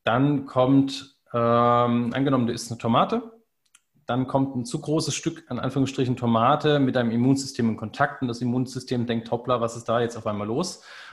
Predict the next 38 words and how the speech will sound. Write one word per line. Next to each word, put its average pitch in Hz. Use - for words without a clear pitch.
und, 127
äh, 117
versucht 135
sich -
dagegen 110
zu 113
wehren 127
und 113
so 120
können 123
Unverträglichkeiten 110
eben 104
entstehen. 101
Und, 117
ähm, 113
das 113
macht 117
dann 113
wiederum 117
noch 117
zusätzlich 139
Probleme. 101
Das -
heißt, 135
irgendjemand 123
hatte 120
dann, 110
äh, 104
erst 110
mit 107
dem 110
Darm 151
Probleme, 135
Mikrobiom 127
Proble-, 113
Probleme, 113
Barriere 117
gestört, 120